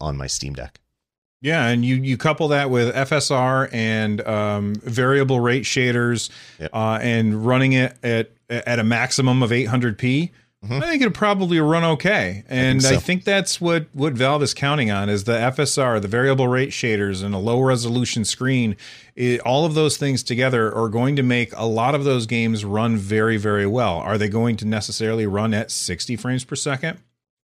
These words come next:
Speaker 2: No, probably not. But thirty frames per second, if you're not playing a first, a competitive first-person shooter, it's probably okay. It,
Speaker 1: Yep.
Speaker 2: it's not ideal, but
Speaker 1: Mm.
Speaker 2: then again, it's a f-, a, a four hundred dollar device versus,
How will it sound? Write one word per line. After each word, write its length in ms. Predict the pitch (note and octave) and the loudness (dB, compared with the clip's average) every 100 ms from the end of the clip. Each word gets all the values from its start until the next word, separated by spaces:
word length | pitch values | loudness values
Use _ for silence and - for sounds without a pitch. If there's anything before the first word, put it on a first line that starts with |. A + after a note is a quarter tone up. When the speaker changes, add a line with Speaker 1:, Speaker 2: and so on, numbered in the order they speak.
| _ | _
Speaker 2:
No, 440 | D#3 D#3+ A#2+ B2 D3 | -4 0 2 2 -2
probably 480 | B2+ C3 D3 C#3+ | -2 0 0 2
not. 320 | A#2 F#2 F2+ - - - - _ - | 2 0 -2 -6 -18 -20 -20 _ -4
But 280 | D3 D3 - _ _ | -2 -2 -6 _ _
thirty 340 | - C#3 D#3 E3+ | -6 0 2 2
frames 280 | E3 C#3+ | 0 -2
per 100 | - | -2
second, 320 | A#2+ C3 B2+ C3 | -4 -2 -2 -4
if 120 | - | 0
you're 80 | A2 | 0
not 220 | B2 - | 0 0
playing 280 | C3+ B2+ A#2+ | 0 2 0
a 40 | |
first, 340 | - B2 A#2 | -2 -4 -4
a 100 | A2 | -6
competitive 460 | G#2+ G#2 A#2+ B2 A#2 | -4 -2 -2 0 -2
first-person 560 | - A#2+ - C#3 - A2 | -2 -4 -2 -2 -2 -2
shooter, 460 | - A#2+ D#3+ F#3 _ _ _ | 0 0 0 -2 _ _ _
it's 80 | |
probably 460 | - D#2+ D#2+ E2+ G#2+ | -18 -14 -10 -4 -2
okay. 500 | A2+ C#3 G#3 G#2 D2 _ | 0 0 0 -2 -6 _
It, 100 | A#2+ | -4
Speaker 1:
Yep. 100 | C3 | -2
Speaker 2:
it's 220 | D#3+ C3+ D#3+ | -2 -2 0
not 280 | D#3 D3 - _ - | -2 -4 -8 _ -4
ideal, 840 | B2 A2 F2+ G#2 C#3 D3+ F2+ D3 - _ _ | -2 -2 -4 -2 0 2 0 -4 -10 _ _
but 140 | - C3 | -4 -2
Speaker 1:
Mm. 40 | |
Speaker 2:
then 120 | C3 | 0
again, 400 | B2+ A#2+ B2+ B2 A2 - _ _ | 0 0 2 0 -2 -12 _ _
it's 200 | C#3+ C#3 D3+ | -6 -2 0
a 80 | |
f-, 200 | B2+ - _ _ - | 0 -2 _ _ -8
a, 160 | B2 - | -8 -2
a 240 | B2 A2 | 0 0
four 280 | G2 - D3 | -2 -2 0
hundred 240 | C3+ B2+ A2 | 2 0 0
dollar 320 | A2+ B2+ A2+ | 2 2 0
device 540 | F#2+ F#2 C#3 A#2 - - | -2 0 0 0 -4 -6
versus, 600 | A2+ A2+ - A2 F#2+ | -4 -2 0 -2 -2